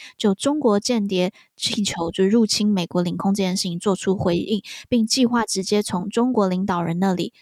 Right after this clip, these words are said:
就是习近平那里得到回应。我觉得这一方面也，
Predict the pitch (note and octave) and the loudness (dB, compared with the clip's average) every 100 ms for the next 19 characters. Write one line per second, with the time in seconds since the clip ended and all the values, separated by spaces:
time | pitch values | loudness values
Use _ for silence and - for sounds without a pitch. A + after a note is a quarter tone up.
0 | - E3+ - F3+ A3 G#3 F#3 F#3 - E3+ | -8 -4 -2 0 0 0 -2 -2 -2 -4
1 | D#3+ F3 - C#3+ C#3+ A3 F#3 - _ A3 | -2 -2 -2 -4 -2 -2 -2 -6 _ -8
2 | G3+ D4 E4 D#4 C#4+ C#4+ C4 D#3 | -2 2 4 2 2 0 0 -4